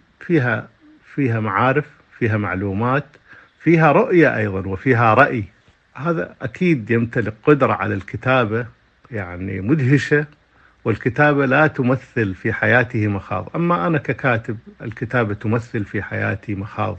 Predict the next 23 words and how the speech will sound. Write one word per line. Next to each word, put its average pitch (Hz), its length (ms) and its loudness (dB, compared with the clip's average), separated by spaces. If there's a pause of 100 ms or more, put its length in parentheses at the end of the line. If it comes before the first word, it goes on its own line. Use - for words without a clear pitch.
(220)
ولذلك 113 580 0
عبرت 104 640 -4
هنا 120 240 0
بالمفرد 101 640 -4
مخاض 147 440 4
الكتابة 117 800 -2
ومسرات 98 720 -4
القراءة. 90 500 -12 (320)
أما 165 300 8
هذا 196 100 2
الكتاب 131 560 2 (120)
فيرى 151 540 8
فيه 147 300 2
القارئ 139 580 6 (200)
تفاصيل 131 540 2
متنوعة 120 760 2
عن 95 140 -6
رحلة 113 400 0
الطويلة 117 640 0
بمعية 98 560 -4
القراءة 107 580 -2
وممارسة 98 720 -4
الكتابة، 101 560 -8